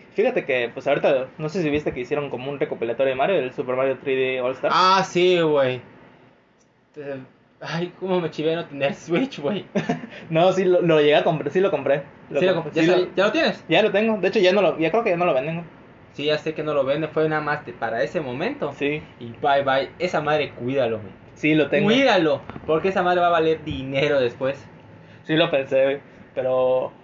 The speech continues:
Speaker 1: y hasta le cambiaron los controles al, este, al Galaxy para que ya no
Speaker 2: ¿Neta?
Speaker 1: sea, este, en movimiento.
Speaker 2: Mm.
Speaker 1: Ahora tú lo puedes hacer con el control pro y todo eso.
Speaker 2: Mm.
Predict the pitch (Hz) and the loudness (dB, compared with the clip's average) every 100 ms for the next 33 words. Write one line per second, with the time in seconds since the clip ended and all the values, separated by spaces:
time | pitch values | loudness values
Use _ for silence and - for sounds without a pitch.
0 | - _ _ - 156 139 135 151 147 143 | -20 _ _ -10 -2 -2 0 0 2 2
1 | 220 160 139 139 160 135 117 113 113 64 | 2 0 0 2 2 0 -2 -2 -4 -6
2 | 78 - - 104 123 156 294 151 - 127 | -10 -10 -8 -6 0 0 0 -4 -4 -2
3 | 147 143 160 160 156 151 127 110 117 - | 2 2 2 4 4 4 2 -2 -12 -10
4 | 117 113 117 131 - - - - 127 127 | -6 -4 -4 -6 -8 -12 -16 -12 -8 -6
5 | 127 143 175 - - 151 147 165 160 151 | -2 0 0 -4 -8 -4 0 2 2 4
6 | 151 143 139 131 - 135 139 135 143 151 | 2 0 -4 -4 -4 -2 -2 0 0 0
7 | - - 139 139 131 190 131 | -4 -2 2 2 0 -4 -6